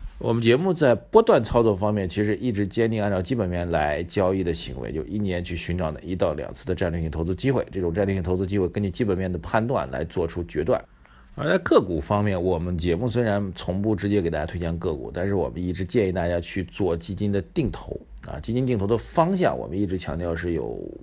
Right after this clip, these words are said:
投资蓝筹行业背景的、投资有分红潜力的这些基金。对，实际上在微观操作层面，我们和这个监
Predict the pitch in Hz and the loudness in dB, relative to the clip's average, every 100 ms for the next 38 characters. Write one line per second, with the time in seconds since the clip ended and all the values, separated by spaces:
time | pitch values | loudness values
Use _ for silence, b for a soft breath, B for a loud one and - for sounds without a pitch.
0 | - - - 87 90 90 80 92 90 82 | -20 -12 -4 -2 0 -2 -2 -2 -2 -2
1 | 73 87 82 110 90 - 50 50 - 82 | -4 -4 -2 -2 -2 -6 -14 -12 -6 -6
2 | 80 90 76 - 123 101 110 - 76 78 | -4 -2 -2 -2 -2 0 -2 -4 -6 -6
3 | 85 78 85 80 82 78 85 80 80 - | -4 -4 -4 -4 -4 -6 -8 -6 -6 -8
4 | - - - 85 - B B B B B | -16 -18 -6 -6 -6 B B B B B
5 | B - 147 165 127 107 143 135 127 120 | B 0 6 8 8 6 4 4 4 4
6 | 113 101 90 95 71 78 62 85 - - | 4 4 2 0 -2 -2 -4 -4 -6 -6
7 | 69 71 90 92 82 | -6 -2 0 0 0